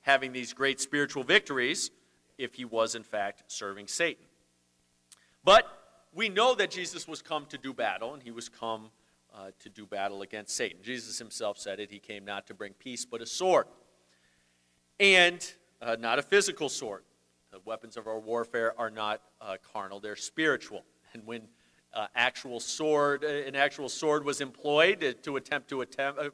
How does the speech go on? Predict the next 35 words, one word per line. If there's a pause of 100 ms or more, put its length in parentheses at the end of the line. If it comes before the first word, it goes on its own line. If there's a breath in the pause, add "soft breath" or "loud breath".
protect
Jesus, (580 soft breath)
uh,
Jesus (140)
told
him
to
put
up
that
sword. (420 soft breath)
So (300)
we
see
the
enemy
here. (480)
It's
the
devil,
it's
the
world,
the
flesh,
and
the
devil,
but
it's,
it's
Satan.
It's
his
kingdom.